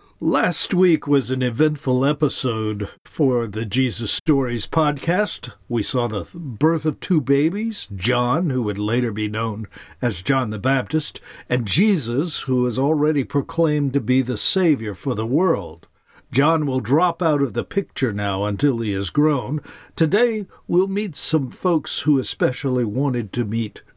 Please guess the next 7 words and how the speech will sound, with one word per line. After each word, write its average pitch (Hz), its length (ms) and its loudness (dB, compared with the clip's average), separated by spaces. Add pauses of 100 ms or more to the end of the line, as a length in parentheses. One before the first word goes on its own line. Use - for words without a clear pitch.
the 151 100 2
baby 113 440 -2
Jesus. 110 760 -2 (400)
However, 113 720 -2 (280)
one 135 300 -2
of 101 160 -4
them 82 240 -10